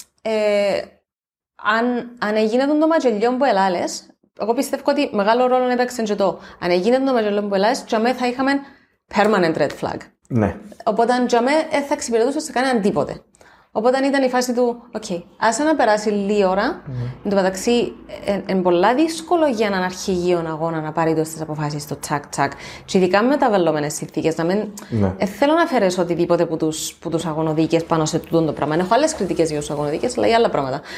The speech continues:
Speaker 1: Αλλά, ε, για το συγκεκριμένο το πράγμα, ε, ναι, όπως λέει και εσύ, χειριστήκαν το σωστά,
Speaker 2: Μμ.
Speaker 1: γιατί απλά δεν θα είχαμε αγώνα, ήταν να γίνει ένα σπα.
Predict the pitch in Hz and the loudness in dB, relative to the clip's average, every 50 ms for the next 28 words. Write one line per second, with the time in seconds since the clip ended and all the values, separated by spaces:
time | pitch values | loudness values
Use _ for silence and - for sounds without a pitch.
0 | - - - - - 180 185 185 190 202 202 208 214 208 208 208 - 202 202 202 | -12 -12 -12 -4 0 2 4 4 6 4 4 4 2 0 -4 -4 -2 0 2 4
1 | 190 190 185 180 170 160 - - - 180 190 185 180 190 185 190 196 185 180 - | 4 4 4 4 2 0 -2 -4 -4 -2 0 0 0 0 -2 -2 -2 -4 -4 -2
2 | 190 185 202 233 247 226 196 - - 202 247 294 311 311 302 311 - - - - | -2 0 0 0 0 0 -2 0 0 0 2 2 2 0 0 -2 -6 -8 -4 0
3 | 240 240 233 233 - 226 233 247 269 285 269 277 247 220 214 226 226 - - - | 2 2 2 2 2 2 2 2 2 2 0 0 0 0 0 0 0 -4 -6 -6
4 | - 262 262 - - - 208 196 - - 233 220 226 226 226 220 - 185 185 - | -4 -2 -2 -2 -4 -4 -4 -4 -4 -2 0 0 0 0 0 -2 -4 -4 -4 -2
5 | - 349 381 381 - - - - - 120 107 101 - 285 277 277 320 330 330 311 | -2 -2 -2 -2 -6 -12 -18 -12 -8 -6 -6 -4 0 0 0 2 2 2 2 2
6 | 320 330 339 311 262 294 320 311 311 285 285 285 302 294 269 226 175 170 170 165 | 2 0 0 2 2 0 0 0 -2 -6 -4 -4 -4 -2 -2 -2 0 0 0 0
7 | 170 - 247 247 233 214 196 196 208 220 220 220 220 220 220 - - - - - | -2 -4 -4 -4 -4 -4 -4 -2 -2 -2 -2 -2 -2 -6 -8 -12 -12 -12 -10 -6
8 | - 214 208 208 - - - 170 147 143 - | -4 -2 0 0 -2 0 2 2 2 2 0